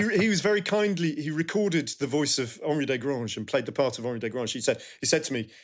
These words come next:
"Who the fuck's Henri de Grange then?" And I went, "Oh, it doesn't matter, just, just do a French accent like that." He goes, "Well, I don't know what it means," but he was, he was, <laughs> he played along with it anyway.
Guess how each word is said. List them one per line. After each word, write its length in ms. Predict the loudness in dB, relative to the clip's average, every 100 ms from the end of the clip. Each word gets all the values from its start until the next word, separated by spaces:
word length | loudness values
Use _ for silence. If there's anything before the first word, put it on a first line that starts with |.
| _
"Who 80 | -6
the 80 | -2
fuck's 220 | 0 2
Henri 180 | 0 2
de 120 | 0
Grange 340 | 2 0 0 -2
then?" 160 | -4
And 100 | -2
I 80 | 0
went, 160 | 0 -2
"Oh, 40 |
it 80 | -2
doesn't 160 | 0 0
matter, 220 | 0 0
just, 360 | -2 -2 _ -4
just 140 | 2
do 140 | 2
a 40 | 4
French 300 | 2 2 2
accent 460 | 0 -2 -6 -8 -4
like 140 | 0
that." 160 | 0 0
He 60 | -2
goes, 160 | 0
"Well, 160 | 2 4
I 80 | 4
don't 140 | 2
know 100 | 0
what 80 | -2
it 60 |
means," 240 | -2 -4 -4
but 100 | -2
he 80 | -2
was, 120 | -4
he 140 | -6
was, 960 | -8 -8 -10 -10 -10 0 0 0 -4 -2
<laughs> 20 |
he 140 | -4
played 240 | 2 2 4
along 180 | 2 2
with 100 | -2
it 60 |
anyway. 300 | -2 -4 -6